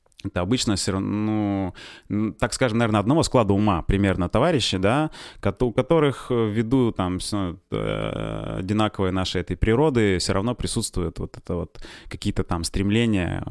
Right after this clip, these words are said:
у кого-то хуже, у кого-то лучше, там, пройти по голове, чё-то где-то может притырить, там, э, короче, как-то пролоббировать свои интересы. Вот, а, про что мы говорили изначально-то?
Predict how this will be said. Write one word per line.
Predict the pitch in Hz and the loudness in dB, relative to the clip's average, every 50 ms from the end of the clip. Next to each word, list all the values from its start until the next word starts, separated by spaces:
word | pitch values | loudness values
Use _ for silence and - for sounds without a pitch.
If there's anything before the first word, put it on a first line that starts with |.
| - | -8
у | - 87 | -8 -4
кого-то | - 98 95 95 - - | -2 0 0 0 0 -2
хуже, | - - 117 113 90 90 | -4 -4 -2 -2 -2 -2
у | 82 | -4
кого-то | - - 85 87 - 87 | -2 -2 -2 -2 0 -2
лучше, | 87 98 104 - - | -2 -2 -2 -4 -4
там, | 82 76 | -6 -4
пройти | - - 90 87 - 104 | -2 -2 -2 -2 -2 -4
по | - - 90 | -2 -2 -2
голове, | 85 92 92 92 95 110 131 120 | 0 0 0 2 2 2 0 0
чё-то | - - - - 82 | -2 -4 -8 -8 -6
где-то | - 87 87 - - 82 | -4 -4 -4 -2 -2 -4
может | 85 85 82 - - - | -4 -4 -4 -6 -6 -4
притырить, | - 90 - - 127 120 104 90 - | -4 -4 0 2 2 2 2 0 -2
там, | - 90 85 87 85 85 | -4 -4 -4 -4 -4 -6
э, | 82 - - - - - - - - - | -6 -8 -8 -10 -10 -10 -8 -10 -10 -8
короче, | - 85 - - - - | -8 -8 -8 -8 -8 -8
как-то | - 92 90 - - - 85 85 82 | -6 -6 -6 -6 -6 -6 -6 -6 -6
пролоббировать | - - 90 90 92 95 101 95 82 85 85 - | -6 -4 -4 -2 -2 -2 -2 -2 -2 -2 -4 -4
свои | - 92 | -6 -6
интересы. | 85 82 98 90 85 80 - - - - - - - - - - - - - - - - - - - - - - _ _ _ - - | -6 -4 -4 -4 -4 -6 -6 -10 -12 -16 -18 -16 -16 -14 -14 -14 -14 -14 -14 -16 -16 -16 -18 -18 -20 -20 -20 -20 _ _ _ -12 -8
Вот, | 95 98 117 120 98 87 - - 87 | -4 -2 0 0 0 -2 -2 -4 -4
а, | 101 101 101 98 98 98 98 95 92 87 - - - - - 87 | -2 0 0 0 0 0 0 0 -2 -4 -6 -8 -8 -6 -4 -4
про | - 98 | -4 -2
что | - - 135 | -2 -2 -2
мы | 98 | -2
говорили | 85 85 95 113 110 92 | 0 0 0 0 0 -2
изначально-то? | 85 78 95 98 - - 98 87 82 76 85 85 | -2 -2 -4 -4 -2 -2 -2 -2 -4 -4 -6 -6